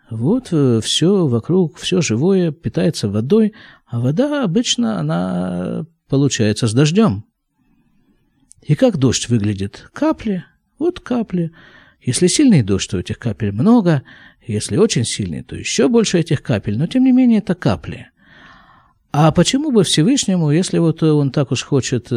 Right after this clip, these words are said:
дать воду, просто не взять какое-нибудь г-, громадное, бесконечное небесное ведро и плеснуть из него как <laughs> следует на этот мир, что, собственно, и произошло во времена потопа?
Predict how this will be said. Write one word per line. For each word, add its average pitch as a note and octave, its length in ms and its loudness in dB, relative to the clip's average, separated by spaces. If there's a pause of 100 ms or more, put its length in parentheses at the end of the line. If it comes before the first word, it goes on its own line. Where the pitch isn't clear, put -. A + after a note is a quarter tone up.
(120)
дать A#2 260 0
воду, E3 340 2
просто C#3 360 -2
не D3+ 120 0
взять A#3 260 -2
какое-нибудь A#2+ 720 0
г-, C3 480 0
громадное, C3+ 680 2
бесконечное A#2+ 840 0
небесное A#2 680 2 (420)
ведро E3 560 4
и A2+ 320 4 (140)
плеснуть G#3 460 4
из G#3 100 2
него F3+ 340 2 (320)
как D3 180 4
<laughs> - 0 -
следует B2 760 2 (260)
на A#2+ 100 4
этот B2 260 2
мир, A#2 240 4 (340)
что, - 260 0
собственно, B2 480 4
и A#2+ 160 6
произошло B2+ 680 4
во A#2 100 6
времена A#2 460 2
потопа? G#2+ 640 -2